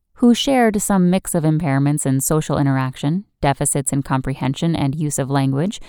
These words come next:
and the presence of repetitive, stereotyped pursuits.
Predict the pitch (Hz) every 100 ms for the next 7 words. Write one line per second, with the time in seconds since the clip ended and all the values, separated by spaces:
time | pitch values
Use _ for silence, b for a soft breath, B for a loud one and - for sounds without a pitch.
0 | B B B - 160 160 - 185 185 190
1 | - 143 143 - 208 208 208 202 - -
2 | - 147 139 135 139 127 131 - - 135
3 | - - - - -